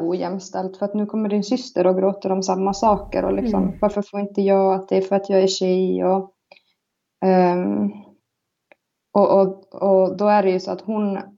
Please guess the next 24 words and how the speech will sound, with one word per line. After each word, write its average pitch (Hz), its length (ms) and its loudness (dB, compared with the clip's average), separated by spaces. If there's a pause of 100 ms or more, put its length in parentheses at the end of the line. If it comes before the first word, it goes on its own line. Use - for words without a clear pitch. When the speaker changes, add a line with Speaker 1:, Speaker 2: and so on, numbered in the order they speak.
(240)
Speaker 1:
har 180 120 0
alltid 185 380 0
varit 180 140 2
den 170 80 -10
här - 160 -12
extroverta, 185 920 -2 (400)
eh, 185 180 -4
busiga, 185 840 0 (760)
eh, 180 260 -2 (160)
gör 180 260 6
före 180 320 2
hon 190 180 0
tänker 190 720 -2 (100)
tjejen. 196 720 0 (320)
Och 190 240 0
min 190 180 2
lillebror, 190 640 2 (760)
eh, 196 320 2 (460)
har 190 160 0
då 180 200 2
varit 196 460 -2 (720)
blyga, 180 1080 4 (200)
tillbaka, 185 580 -4 (140)
eller 185 360 2